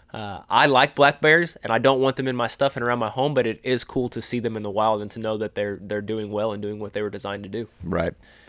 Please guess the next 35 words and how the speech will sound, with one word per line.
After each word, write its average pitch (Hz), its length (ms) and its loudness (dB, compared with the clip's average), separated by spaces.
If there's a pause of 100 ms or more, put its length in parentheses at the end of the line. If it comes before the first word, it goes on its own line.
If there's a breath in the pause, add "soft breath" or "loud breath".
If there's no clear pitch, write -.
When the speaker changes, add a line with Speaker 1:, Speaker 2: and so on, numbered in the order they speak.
(120 soft breath)
Speaker 2:
A-, - 100 -6 (100)
and 123 160 0
to 131 60 4
clarify 135 260 6
a 113 40 10
little 113 160 8
bit 92 60 2
more, 101 360 6
um, 95 280 4
you 110 80 0
know, 104 60 4
it's 92 180 2
a 101 40 2
drawing. 87 480 4 (140)
So 90 400 2 (720)
like 98 240 2
I 98 120 4
shared, 92 380 2
five 107 280 4
thousand 90 500 4
eight 98 160 0
hundred 98 340 0
eighty 104 220 0
hunters 98 340 -2
put 123 220 4
in 98 160 4
for 95 120 0
this 90 160 -2
draw, 87 400 4 (120)
Speaker 1:
Mm-hmm. 107 360 -8
Speaker 2:
but 98 140 2
only 127 240 8
four 110 280 6
hundred 95 500 4 (300)
were 92 480 2